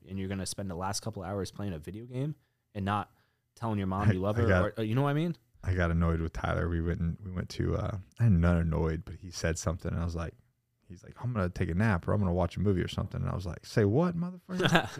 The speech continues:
Speaker 1: <laughs>
Speaker 2: I said, "Nah, bro." I'm like, "We got internet here."
Speaker 1: Work.
Speaker 2: I'm like, "You, you know how much shit I can get done in three hours?"
Speaker 1: Yeah.
Speaker 2: With nobody bothering me?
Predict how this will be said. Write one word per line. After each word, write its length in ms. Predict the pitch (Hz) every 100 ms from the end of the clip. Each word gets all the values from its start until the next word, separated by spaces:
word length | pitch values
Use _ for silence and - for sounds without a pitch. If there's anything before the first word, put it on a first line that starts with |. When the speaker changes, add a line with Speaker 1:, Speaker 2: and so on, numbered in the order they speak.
| - -
Speaker 1:
<laughs> 240 | _ -
Speaker 2:
I 60 | -
said, 240 | - 107
"Nah, 320 | 110 147 135 98
bro." 440 | 104 107 139 139 _ _ -
I'm 100 | 101
like, 160 | 90
"We 120 | 98 151
got 240 | 120 -
internet 460 | 127 131 92 76 -
here." 340 | 92 76 - _ _ _ _ _ _ _ - -
Speaker 1:
Work. 280 | 147 - - _
Speaker 2:
I'm 160 | 107 113
like, 220 | 87 80 -
"You, 120 | 123
you 100 | 104
know 80 | 156
how 60 |
much 140 | 147 113
shit 200 | - 156
I 60 |
can 140 | 143 151
get 120 | 147
done 160 | 147 143
in 60 |
three 220 | 135 151
hours?" 380 | 147 156 165 - -
Speaker 1:
Yeah. 220 | 98 76 - _ _ _ _
Speaker 2:
With 140 | 101
nobody 300 | 120 135 139
bothering 400 | 127 139 160 165
me? 260 | 175 180